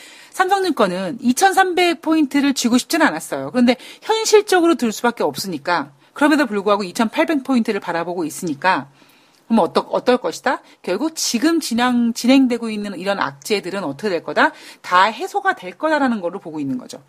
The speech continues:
그래서 올해 하반기 이천팔백 포인트까지 보고 있습니다.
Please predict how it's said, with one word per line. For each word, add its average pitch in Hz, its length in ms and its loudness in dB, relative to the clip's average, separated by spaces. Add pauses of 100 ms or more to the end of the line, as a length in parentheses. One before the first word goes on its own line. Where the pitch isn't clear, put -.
(160)
그래서 269 380 0 (240)
올해 180 160 -4
하반기 208 560 -2 (320)
이천팔백 330 680 0
포인트까지 180 600 -6
보고 143 220 -10
있습니다. - 380 -12